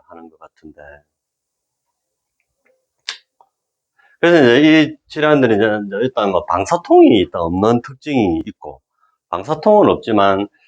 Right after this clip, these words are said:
어, 환자가 육 주 이상의 만성 요통을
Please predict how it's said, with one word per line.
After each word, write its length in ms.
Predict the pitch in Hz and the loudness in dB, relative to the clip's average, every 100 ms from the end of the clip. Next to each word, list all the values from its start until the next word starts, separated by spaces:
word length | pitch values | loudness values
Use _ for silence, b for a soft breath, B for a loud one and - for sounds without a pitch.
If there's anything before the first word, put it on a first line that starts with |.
| _ - | _ -18
어, 720 | 85 82 85 87 90 85 78 | -10 -4 0 2 2 0 -4
환자가 840 | - 104 110 131 113 98 92 92 - | -4 -2 2 2 4 4 4 0 -6
육 180 | 123 - | -18 -14
주 100 | 120 | -12
이상의 380 | 90 101 95 85 | -8 -4 -2 -2
만성 920 | 80 82 127 131 131 131 127 123 113 | -6 -8 -2 0 2 0 0 -2 -2
요통을 840 | 82 - 120 117 95 82 80 78 | -2 -4 -2 2 2 0 -4 -8